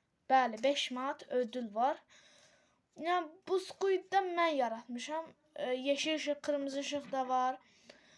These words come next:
Dostlar, bunu da deyim ki, indi şərtləri oxuyacağam sizə kompüterdə var. Bax. Ha, birinci şərt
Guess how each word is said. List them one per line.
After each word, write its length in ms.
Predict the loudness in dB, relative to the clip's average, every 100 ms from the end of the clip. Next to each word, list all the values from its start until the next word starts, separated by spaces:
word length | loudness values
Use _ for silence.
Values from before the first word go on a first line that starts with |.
| _ -6
Dostlar, 360 | -2 -2 -2
bunu 200 | -2 -2
da 120 | -2 -2
deyim 200 | -4 -4
ki, 140 | -6
indi 220 | -6 -2
şərtləri 680 | 0 2 0 0 0 4 4
oxuyacağam 540 | 2 -6 -8 -8 -14
sizə 240 | -12 -6 -6 -6 -14 -16 -12
kompüterdə 720 | -10 -10 -12 -14 -12 -8 -8
var. 360 | -6 -6 -8 -12 _ _ _ _ _ _ _ _ _ _ _ _ _ _ _ _ _ _ _ _ _ _ _ _ _ _ _ -20 -20 _ -16
Bax. 140 | -16 -16 _ -20 -20 _ -20 _ -20 -20 _ -20 _ -20 _ -20 -20 _ _ _ _ _ _ -8
Ha, 140 | -8 0
birinci 460 | 0 2 0 2 2
şərt 340 | 6 4 6